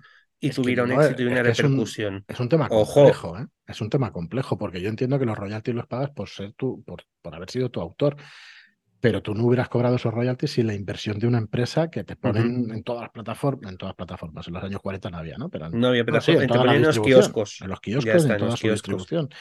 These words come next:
Speaker 2: Entonces, uf, eh, es, es un tema complicado. A mí, en este programa, pues lo que nos gustaría sería poner encima de la mesa todo esto,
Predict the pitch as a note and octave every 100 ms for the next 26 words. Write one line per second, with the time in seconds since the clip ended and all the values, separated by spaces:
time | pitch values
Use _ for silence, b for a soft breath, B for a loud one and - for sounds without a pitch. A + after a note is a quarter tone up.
0 | B B B A#2+ F#2+ G#2+ B2 B2+ - b
1 | b b b b _ _ _ _ _ _
2 | D#3+ D#3 - - D2+ - - A#2 - -
3 | A2+ B2 C3+ C#3+ D3 A#2 F#2+ F#2+ A#2 A2+
4 | F#2+ F#2 G#2 A#2 B2+ B2+ A#2+ A2+ A2+ A2+
5 | C3+ C3+ A#2+ A#2+ C3 A2 G2+ F#2+ F#2+ F#2
6 | F#2 F2+ G2 - G2 G#2+ A2 A#2 A#2+ G2+
7 | G2+ G#2+ G#2 G2+ G2+ - A2 - A2+ G#2+
8 | A2+ - A#2 A2